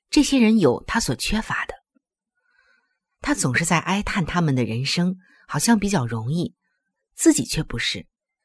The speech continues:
他也一度很想要拥有那些他眼中的别人看起来棒极了的人生。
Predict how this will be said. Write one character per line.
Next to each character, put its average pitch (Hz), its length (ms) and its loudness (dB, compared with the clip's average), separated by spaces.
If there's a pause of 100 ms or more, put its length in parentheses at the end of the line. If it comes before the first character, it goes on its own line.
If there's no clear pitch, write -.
(840)
他 214 140 -2
也 160 100 2
一 139 180 -2
度 147 320 6
很 202 220 4
想 147 200 2
要 139 120 2
拥 240 240 6
有 131 280 2 (520)
那 240 120 2
些 240 160 2
他 247 100 0
眼 151 240 2
中 180 160 4
的 190 100 6
别 127 280 0
人 139 260 2 (240)
看 254 220 0
起 - 140 0
来 123 200 2
棒 185 300 0
极 131 200 -2
了 180 120 2
的 123 100 -4
人 113 220 -10
生。 127 300 -6